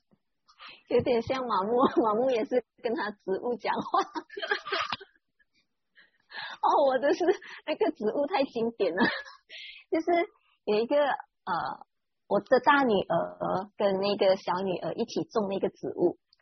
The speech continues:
然后大女儿呢是每天很细心的就浇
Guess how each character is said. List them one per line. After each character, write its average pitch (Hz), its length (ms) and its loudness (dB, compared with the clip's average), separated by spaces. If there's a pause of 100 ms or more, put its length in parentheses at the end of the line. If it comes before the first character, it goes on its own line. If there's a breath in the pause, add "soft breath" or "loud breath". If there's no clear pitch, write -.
然 190 100 -4
后 254 100 -2
大 330 160 0
女 262 160 4
儿 180 220 -2
呢 190 260 -2
是 247 200 0
每 208 200 0
天 220 220 -2
很 - 160 0
细 - 200 -4
心 190 220 -4
的 185 140 -4
就 254 180 -6
浇 240 160 -4